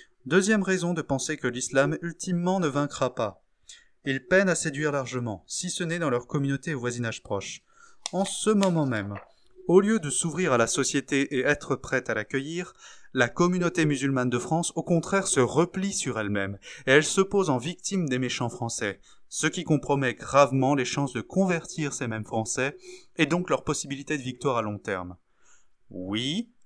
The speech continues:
l'islam est la religion qui monte le plus vite en ce moment.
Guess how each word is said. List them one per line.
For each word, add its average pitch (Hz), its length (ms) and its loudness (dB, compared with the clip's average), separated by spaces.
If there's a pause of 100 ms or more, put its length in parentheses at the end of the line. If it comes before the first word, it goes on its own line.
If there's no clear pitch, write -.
l'islam 147 520 2
est 143 40 2
la 123 100 2
religion 127 340 -2
qui 135 120 -8
monte 156 220 -4
le 131 80 -4
plus 131 160 -6
vite 151 300 -8
en 104 100 -4
ce - 140 -10
moment. 101 320 -8